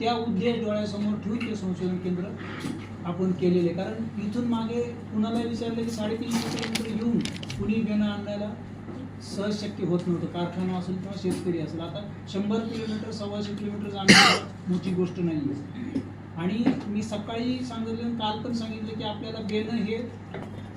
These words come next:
शेतकरी, जर तुमच्यापैकी आता ओरशेर आहे, तुम्हाला आणायचं, तर तुम्ही टिश्यू कल्चरचे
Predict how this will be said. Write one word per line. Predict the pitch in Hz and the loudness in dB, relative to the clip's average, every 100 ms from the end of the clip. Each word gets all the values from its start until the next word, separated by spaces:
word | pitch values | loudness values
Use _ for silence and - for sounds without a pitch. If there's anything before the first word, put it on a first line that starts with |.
| - - | -10 -4
शेतकरी, | 214 - 262 269 - - - - | -2 2 2 2 0 -8 -10 -6
जर | 208 226 | -4 -2
तुमच्यापैकी | 214 214 220 220 214 214 | -2 -2 -2 -2 -4 -2
आता | 208 214 214 208 | -2 -2 -4 0
ओरशेर | 214 214 202 | 0 2 0
आहे, | 151 | 0
तुम्हाला | - 202 202 | -2 -4 -2
आणायचं, | 202 196 185 180 151 - - - | -2 -2 0 -2 -4 -8 -10 -6
तर | |
तुम्ही | 185 208 208 | -2 2 2
टिश्यू | 226 - 226 | 0 -4 -2
कल्चरचे | 220 214 214 208 226 | -2 0 -2 -2 -6